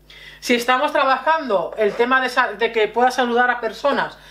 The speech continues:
o a perros de una manera un poco más tranquila, la recompensa, el premio, es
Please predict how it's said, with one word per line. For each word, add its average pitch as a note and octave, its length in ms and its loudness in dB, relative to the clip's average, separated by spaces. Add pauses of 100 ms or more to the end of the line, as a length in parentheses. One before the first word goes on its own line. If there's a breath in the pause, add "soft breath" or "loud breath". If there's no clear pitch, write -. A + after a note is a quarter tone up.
(140 loud breath)
o A3 100 4
a A3+ 80 2
perros A3+ 400 0
de A3 60 0
una A#3+ 120 2
manera A#3 340 0
un F3+ 120 -6
poco G#3+ 240 -2
más A#3 220 0
tranquila, B3+ 540 -2 (400 loud breath)
la A3 220 4
recompensa, B3+ 960 -2
el F3+ 200 -4
premio, C#4+ 640 -2
es A#3+ 360 -2